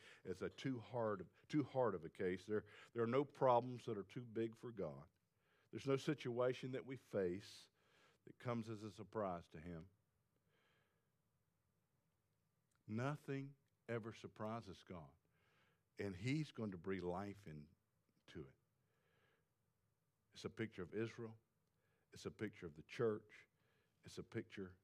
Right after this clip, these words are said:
of the backslider. It's a picture of East Side. In Isaiah forty-five seventeen,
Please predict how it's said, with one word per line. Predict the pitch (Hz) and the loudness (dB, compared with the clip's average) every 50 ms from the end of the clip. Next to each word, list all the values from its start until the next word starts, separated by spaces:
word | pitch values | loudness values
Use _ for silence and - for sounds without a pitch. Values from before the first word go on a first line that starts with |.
| _ _ - | _ _ -14
of | 87 76 | -12 -12
the | 76 78 | -12 -8
backslider. | 73 82 92 101 95 98 - - - 82 76 76 73 67 67 69 71 76 - _ _ _ _ _ _ _ _ _ _ _ _ _ _ _ _ _ _ _ _ _ _ _ _ _ _ _ _ _ _ _ _ _ _ _ _ _ _ - | -2 0 0 0 0 -4 -8 -10 -8 -6 -6 -6 -6 -8 -10 -10 -10 -12 -12 _ _ _ _ _ _ _ _ _ _ _ _ _ _ _ _ _ _ _ _ _ _ _ _ _ _ _ _ _ _ _ _ _ _ _ _ _ _ -16
It's | - - | -10 -10
a | - | -10
picture | - - 98 85 - - 85 | -6 -6 -6 -6 -6 -8 -8
of | 80 76 | -6 -4
East | 90 92 90 - - | -4 -4 -4 -6 -8
Side. | - 73 65 57 - - _ _ _ _ _ _ _ _ _ _ _ _ _ _ _ _ _ _ _ _ _ _ _ _ _ _ _ _ _ _ _ _ _ _ _ _ _ _ _ _ _ _ _ _ _ _ _ _ _ _ _ _ - | -8 -8 -8 -10 -14 -18 _ _ _ _ _ _ _ _ _ _ _ _ _ _ _ _ _ _ _ _ _ _ _ _ _ _ _ _ _ _ _ _ _ _ _ _ _ _ _ _ _ _ _ _ _ _ _ _ _ _ _ _ -6
In | 107 104 | 0 2
Isaiah | 104 104 101 101 127 127 127 117 | 4 4 4 6 6 6 6 6
forty-five | 107 - 120 120 113 104 98 - 117 107 101 98 - | 4 2 2 0 2 2 2 4 4 4 4 4 2
seventeen, | - 120 107 95 95 90 - - 120 110 101 90 82 80 85 | 2 2 2 2 0 -4 -4 -2 -2 0 0 0 -2 -4 -8